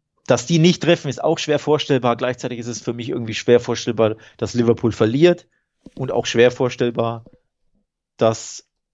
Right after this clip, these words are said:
Inter hier nicht mindestens das Remis holt, weil sie so heimstark sind grundsätzlich. Also es spricht einfach sehr, sehr viel für dieses Unentschieden zu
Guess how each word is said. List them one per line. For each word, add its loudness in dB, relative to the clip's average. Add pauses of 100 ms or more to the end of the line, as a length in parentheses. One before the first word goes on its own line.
(200)
Inter 0
hier 0
nicht -10
mindestens -6
das -10
Remis -2
holt, 0
weil 4
sie -2
so -6
heimstark -8
sind -12
grundsätzlich. -12
Also 0
es 2
spricht 2
einfach 2
sehr, 4
sehr 2
viel -8
für -4
dieses -10 (240)
Unentschieden 2
zu -4